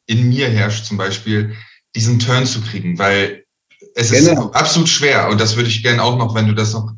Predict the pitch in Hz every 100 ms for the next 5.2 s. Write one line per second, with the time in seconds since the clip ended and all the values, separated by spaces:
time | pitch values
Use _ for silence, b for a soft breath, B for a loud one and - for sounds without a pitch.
0 | - 101 95 101 113 110 - - 165 170
1 | 165 110 113 110 - B B B 135 151
2 | 180 107 107 110 104 - - _ _ _
3 | _ 127 131 127 - - - - - 120
4 | 151 156 180 156 147 139 120 110 127 165
5 | 202 -